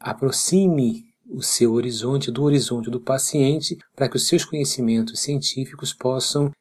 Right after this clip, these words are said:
de fato, fazer uma aproximação adequada àquilo que o paciente vivencia como seu processo saúde e doença. Nesse sentido, a pergunta que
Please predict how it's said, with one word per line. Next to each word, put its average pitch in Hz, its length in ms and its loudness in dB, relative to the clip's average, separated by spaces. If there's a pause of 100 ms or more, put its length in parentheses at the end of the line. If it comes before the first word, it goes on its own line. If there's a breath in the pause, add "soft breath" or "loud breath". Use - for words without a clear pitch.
de 139 240 -10
fato, 151 600 2 (220)
fazer 135 640 -2
uma 117 180 -2
aproximação 120 720 -2
adequada 135 800 0 (100)
àquilo 127 360 -4
que - 80 0
o 127 40 0
paciente 123 460 -2
vivencia 147 800 0 (260 loud breath)
como 147 240 6
seu 135 220 2
processo 113 540 -4
saúde 110 420 -4
e 107 40 -12
doença. 110 500 -8 (340)
Nesse 160 200 4
sentido, 156 680 2
a 117 640 -4 (140)
pergunta 139 460 0
que 104 520 -6